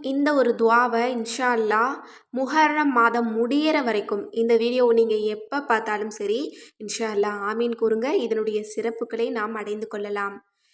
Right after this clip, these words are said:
இன்னும் இந்த வீடியோ பார்க்கக்கூடிய எல்லோருமே, எல்லா மக்களுக்காகவுமே நீங்க துஆ செய்யுங்க. எல்லோருடைய துஆவையும் அல்லாஹ் கபூலாக்கணும் அப்படின்னு நீங்க ஒரு துஆவை மட்டும் நீங்க கேளுங்க. ஏன்னா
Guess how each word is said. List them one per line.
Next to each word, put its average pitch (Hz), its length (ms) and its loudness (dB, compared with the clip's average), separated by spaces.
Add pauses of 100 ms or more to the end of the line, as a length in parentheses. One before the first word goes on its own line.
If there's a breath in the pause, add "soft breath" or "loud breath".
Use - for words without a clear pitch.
(120)
இன்னும் 294 220 2
இந்த 269 180 0
வீடியோ 254 360 -2 (140)
பார்க்கக்கூடிய 226 600 0 (200)
எல்லோருமே, 226 540 2 (160)
எல்லா 240 300 4 (140)
மக்களுக்காகவுமே 247 1000 0
நீங்க 226 240 -2
துஆ 208 280 4 (100)
செய்யுங்க. 214 340 2 (100)
எல்லோருடைய 247 760 0
துஆவையும் 247 560 4
அல்லாஹ் 220 240 0 (100)
கபூலாக்கணும் 240 760 0
அப்படின்னு 214 320 -2
நீங்க 214 240 -2 (400 loud breath)
ஒரு 208 180 0
துஆவை 214 460 4
மட்டும் 233 280 -2
நீங்க 214 240 -2
கேளுங்க. 214 400 -2 (440 loud breath)
ஏன்னா 240 280 4